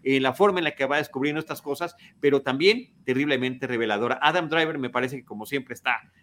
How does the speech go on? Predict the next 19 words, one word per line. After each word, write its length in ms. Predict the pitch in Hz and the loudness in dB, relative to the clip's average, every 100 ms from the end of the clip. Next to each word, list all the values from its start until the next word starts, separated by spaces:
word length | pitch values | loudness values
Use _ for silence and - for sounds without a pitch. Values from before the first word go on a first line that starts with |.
| _ | _
sensacional 640 | 135 131 127 127 135 135 - | -2 0 0 2 4 4 2
en 140 | 123 | -4
su 120 | 127 | -2
papel 320 | 123 123 147 | -4 0 0
en 80 | 131 | 0
esta 240 | 123 120 - | -6 -8 -8
película 520 | 127 135 131 120 - _ _ | -6 -4 0 -2 -4 _ _
de 240 | 135 139 - | 4 4 2
Scott 300 | - 151 147 | -4 -4 0
Burns, 360 | 160 160 - - _ | 0 0 -6 -20 _
y 220 | 156 160 | -8 -6
que, 400 | - 180 190 202 135 | 4 6 6 4 4
eh, 260 | 131 131 131 | 4 4 4
él 120 | 131 | 2
escribe 480 | 131 151 160 165 - | 0 2 4 2 0
y 240 | 135 131 | -2 -2
también 460 | 127 110 123 156 151 - | -2 -2 0 -2 -2 -4
la 220 | 135 139 | 0 2
dirige, 480 | 156 147 - 196 | 0 -4 -4 -4